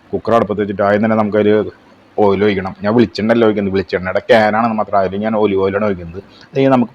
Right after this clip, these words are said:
പപ്പടം അതിൽ വറുത്തെടുക്കാം. അല്ലെങ്കിൽ പപ്പടം വറുക്കാനായിട്ട് പിന്നെ അഡീഷണൽ എണ്ണ ഒഴിച്ച് നമ്മൾ ചെയ്യണ്ടേ. അപ്പോൾ നമ്മൾ അടിപൊളിയായിട്ട് രണ്ട് പപ്പടം അതിൽ ഇട്ടു,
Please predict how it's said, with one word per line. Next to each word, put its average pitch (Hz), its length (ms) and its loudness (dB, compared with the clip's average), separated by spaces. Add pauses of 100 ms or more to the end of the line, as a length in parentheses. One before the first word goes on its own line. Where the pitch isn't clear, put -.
പപ്പടം 107 340 2
അതിൽ 110 100 4 (100)
വറുത്തെടുക്കാം. 87 420 -6
അല്ലെങ്കിൽ 98 260 -6
പപ്പടം 110 320 2
വറുക്കാനായിട്ട് 107 380 0
പിന്നെ 104 120 2 (220)
അഡീഷണൽ 98 540 -4
എണ്ണ 104 240 -4
ഒഴിച്ച് 101 260 -4
നമ്മൾ 95 240 -6
ചെയ്യണ്ടേ. 82 300 -8 (340)
അപ്പോൾ - 180 -2
നമ്മൾ 120 140 4 (120)
അടിപൊളിയായിട്ട് 95 560 -2
രണ്ട് 95 140 -4 (120)
പപ്പടം 90 320 -2
അതിൽ 95 180 -4
ഇട്ടു, 87 180 -6